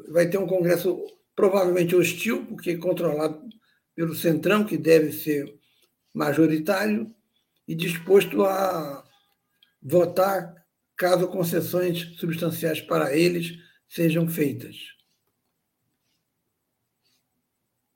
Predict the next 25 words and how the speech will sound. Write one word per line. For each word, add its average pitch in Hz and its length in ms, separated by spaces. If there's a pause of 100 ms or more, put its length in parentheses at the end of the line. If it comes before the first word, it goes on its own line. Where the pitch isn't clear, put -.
(480)
Eu - 200
acho 233 280
que 226 180
a 190 120
renda 196 340
mínima, 180 580 (160)
que - 80
é 170 40
aquela 165 240
proposta 160 600 (1500)
de 123 220 (520)
mais 160 180
de 165 60
trinta 165 280
anos 147 260
de 120 120
que - 100
o 151 40
Suplicy 151 500
levanta, 147 680 (1000)
pode 233 260
ser 233 120
aceita 185 300
pela 180 200
burguesia. 143 720